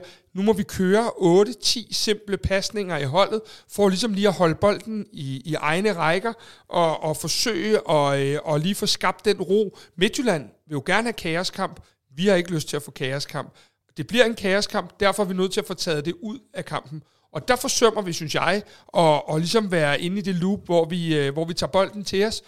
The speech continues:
og siger, "Jamen, så må det være simple afleveringer." Øh, der, vi, vi, vi er jo ikke bagud på det tidspunkt. Og der synes jeg allerede, vi sådan begynder lidt at, at, øh, ja, man kan kalde det at forcere, men man kan også bare kalde det, at det er dårlige afleveringer. For der er rigtig, rigtig mange, og flere gange, hvor man tænker,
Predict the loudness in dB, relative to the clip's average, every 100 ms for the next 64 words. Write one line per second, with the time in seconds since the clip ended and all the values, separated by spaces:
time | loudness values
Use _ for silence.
0 | -20 -6 -2 0 0 0 -2 -4 -2 -2
1 | -2 -2 -2 -2 0 0 2 2 2 0
2 | -2 -6 -10 -20 -12 -2 0 2 0 -2
3 | -4 -6 -8 -8 -8 -2 0 0 -2 -6
4 | -4 -4 -4 -4 -6 -6 -8 -6 -6 -6
5 | -10 -20 _ -4 -2 -2 0 0 0 -2
6 | -4 -6 -8 -4 -2 -2 -2 -4 -2 -2
7 | -2 -2 -4 -2 -4 -6 -10 -18 -20 _
8 | -6 -6 -8 -16 -6 -2 0 -2 -2 -2
9 | -2 -2 -4 -6 -6 -6 -2 -4 -2 -2
10 | -2 -4 -4 -6 -4 -4 -2 0 0 -2
11 | -4 -8 -12 -18 _ -8 -4 -4 -6 -8
12 | -6 -4 -4 -6 -4 -4 -4 -8 -6 -6
13 | -8 -2 -2 -2 -12 -10 0 0 0 0
14 | -2 -2 -2 -4 -2 0